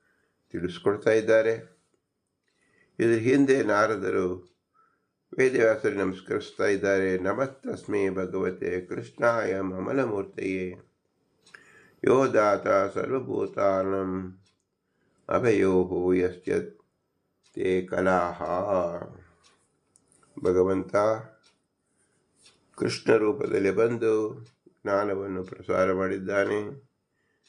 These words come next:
ಈ ಕೃಷ್ಣ ಯಾದವ ಕೃಷ್ಣ, ಇವನು ವಂಶ-, ಅವ ದ್ವೈಪಾಯನ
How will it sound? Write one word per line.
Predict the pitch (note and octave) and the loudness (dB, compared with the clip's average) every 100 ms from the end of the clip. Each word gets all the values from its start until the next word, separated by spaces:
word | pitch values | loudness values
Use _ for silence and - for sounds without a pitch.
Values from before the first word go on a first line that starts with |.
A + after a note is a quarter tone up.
| _ _ _ - | _ _ _ -4
ಈ | A#2+ C#3+ | 2 2
ಕೃಷ್ಣ | C#3 A#2+ A#2 - | 2 -4 -6 -4
ಯಾದವ | G#2 G2 G2 F#2+ A#2 C3 B2 | 0 2 4 4 2 2 0
ಕೃಷ್ಣ, | A#2 A2+ - A#2 | -2 -6 -6 -4
ಇವನು | B2 C3+ A#2+ F#2+ F#2 F#2 F2+ F2+ F2+ - - _ _ _ _ _ _ _ - - - | -2 0 -2 -4 -4 -2 0 0 -2 -4 -14 _ _ _ _ _ _ _ -16 -4 2
ವಂಶ-, | G#2+ A2+ A2+ - G2+ G2 G2 - - G2+ | 2 2 -4 -6 -2 0 0 -2 -4 0
ಅವ | G2 F#2+ F#2+ F#2 F#2 F#2 - - _ _ _ _ _ _ - | 0 2 4 4 2 -2 -12 -20 _ _ _ _ _ _ -2
ದ್ವೈಪಾಯನ | C#3+ C3 C3+ A#2+ A#2 A2+ G#2 | 0 0 0 0 2 2 2